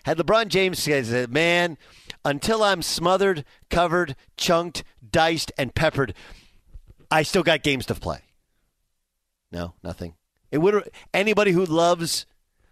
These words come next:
anybody who loves Waffle House would relate to you.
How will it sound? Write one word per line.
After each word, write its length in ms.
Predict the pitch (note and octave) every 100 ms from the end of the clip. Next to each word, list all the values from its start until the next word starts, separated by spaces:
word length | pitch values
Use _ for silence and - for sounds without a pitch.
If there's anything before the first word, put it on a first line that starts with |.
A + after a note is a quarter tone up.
| _ -
anybody 340 | G#3 G3+ F#3+
who 160 | D3 F3
loves 680 | D3 C#3 C#3+ D3+ C3+ -
Waffle 380 | D#3+ C#3 A#2+ G#2
House 460 | E2 D2+ - - _ _ _ _ _ _ _ _ _ _ _ _ _ _
would 140 | G#2+ A#2+
relate 260 | F3 G#3
to 100 | -
you. 100 | D2